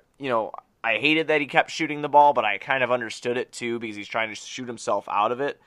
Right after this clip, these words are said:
But I, I'd like to see him get back to what made him so effective in game one of this,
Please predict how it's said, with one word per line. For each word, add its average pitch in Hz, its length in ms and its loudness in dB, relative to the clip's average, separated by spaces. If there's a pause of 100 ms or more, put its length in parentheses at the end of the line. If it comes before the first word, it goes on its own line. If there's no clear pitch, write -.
(720)
But 104 360 0
I, 107 240 0
I'd 123 80 -2
like 160 180 4
to 175 80 -8
see 165 200 -6
him 139 100 -4
get 139 240 -4
back 143 360 2
to 139 100 -8
what 131 160 0
made 135 180 -2
him 131 80 -6
so 135 240 0
effective 135 480 0
in 110 160 -12
game 123 260 -4
one 135 200 0
of 113 100 -4
this, 110 240 -10